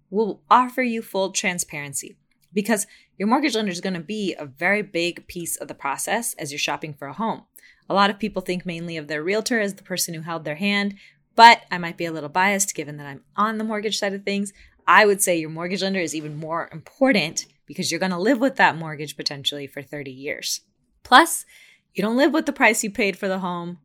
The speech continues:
you live with the monthly payment, which comes back to your mortgage officer. So, in the pre-approval process, you're about to fill out an application online. You're not necessarily thinking about interest rate yet. You're trying to figure out if you qualify and how much you qualify for.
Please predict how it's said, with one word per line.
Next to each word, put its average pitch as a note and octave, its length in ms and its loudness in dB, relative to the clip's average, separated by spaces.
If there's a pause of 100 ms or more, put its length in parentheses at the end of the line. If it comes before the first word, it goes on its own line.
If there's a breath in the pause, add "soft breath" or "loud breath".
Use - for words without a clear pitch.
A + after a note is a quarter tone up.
(140)
you D#3+ 180 -6
live D3 180 -6
with F3 140 -6
the G#3 60 -4
monthly G#3 340 0
payment, D3+ 400 -6 (640)
which D#3+ 220 0
comes E3 220 -6
back - 300 -2 (100)
to D3+ 100 -8
your C#3+ 80 -6
mortgage B2+ 340 -14
officer. - 480 -12 (600 loud breath)
So, A3+ 340 10 (380 loud breath)
in B3 160 4
the D#4 80 4
pre-approval C4+ 460 2
process, - 580 2 (260 soft breath)
you're D#3+ 600 -2 (200)
about G3+ 220 8
to A#3 100 2
fill G#3+ 140 0
out G3+ 100 2
an F3+ 80 -2
application D#3 540 -6
online. G3+ 480 0 (300)
You're A3 140 6
not B3+ 160 6
necessarily G3+ 460 0
thinking G3+ 400 -2
about E3+ 220 -2
interest - 360 -2
rate D3 220 -4
yet. D3+ 320 -2 (140)
You're F#3 120 -2
trying G#3+ 180 0
to G#3+ 40 -4
figure F3+ 240 -2
out E3 240 0
if F3+ 220 -6
you G#3 100 -2
qualify A#3+ 520 4
and E3 160 -6
how D#3+ 100 -8
much E3+ 200 -6
you D3+ 60 -6
qualify D3+ 440 -4
for. - 420 -4